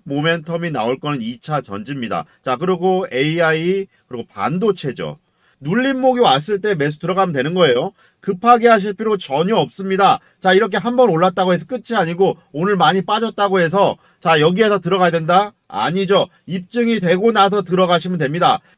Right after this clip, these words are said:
결국에는 이 차 전지, 전기차의 성장과 함께 이 차 전지는 계속적으로 성장할 수밖에 없다. 여기서 끝이느냐? 절대 아니라는 겁니다. 전기차 배터리에 들어가는, 어, 폐기물도 이제 폐기물 재활용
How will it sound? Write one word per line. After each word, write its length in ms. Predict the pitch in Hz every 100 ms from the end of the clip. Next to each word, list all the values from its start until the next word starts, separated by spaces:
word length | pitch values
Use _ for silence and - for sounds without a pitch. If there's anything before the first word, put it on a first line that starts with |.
| _
결국에는 760 | 170 220 262 294 269 269 262 240
이 240 | 180 185
차 220 | - 240
전지, 580 | 180 170 180 190 208 -
전기차의 800 | - 160 208 226 - 226 226 208
성장과 560 | 220 233 240 220 226
함께 340 | 208 180 233 233 _ _
이 220 | 165 202
차 220 | - 233
전지는 420 | 214 196 190 208 190
계속적으로 440 | 165 180 190 180
성장할 480 | 185 202 208 202 185
수밖에 360 | 185 185 175
없다. 340 | 170 117 165 120 _ _
여기서 360 | 135 170 202 202
끝이느냐? 720 | 185 247 - 220 190 214 240 _
절대 540 | - 123 - 160 175 - _
아니라는 440 | 95 147 247 202
겁니다. 320 | 131 95 78 67
전기차 540 | 139 160 233 226 226
배터리에 640 | 175 160 151 196 196 196
들어가는, 920 | 175 165 170 170 170 170 170 170 170 139
어, 140 | 110 _
폐기물도 840 | 196 226 254 226 165 170 175 87 _ _ _ _ _
이제 180 | 131 135
폐기물 480 | - 233 233 226 214
재활용 580 | 185 147 156 160 139